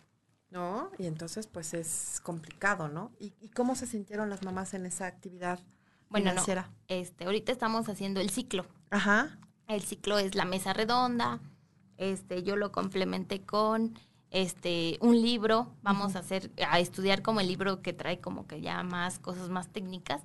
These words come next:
Speaker 1: Ajá.
Speaker 2: Y yo lo que hacía era que a cada una, este, le, como que tengo una sesión con ella, es personal.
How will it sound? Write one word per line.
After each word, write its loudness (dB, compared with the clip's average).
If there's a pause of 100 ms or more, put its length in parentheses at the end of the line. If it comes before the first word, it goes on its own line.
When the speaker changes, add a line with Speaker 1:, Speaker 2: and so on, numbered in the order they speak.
(180)
Speaker 1:
Ajá. 4 (220)
Speaker 2:
Y -2
yo 4
lo 2
que 6
hacía 6
era 2
que -6
a -8
cada 6
una, 2 (560)
este, -2
le, 0 (640)
como 2
que 0
tengo 2
una 4
sesión 0
con -2
ella, -2 (480)
es -6
personal. -2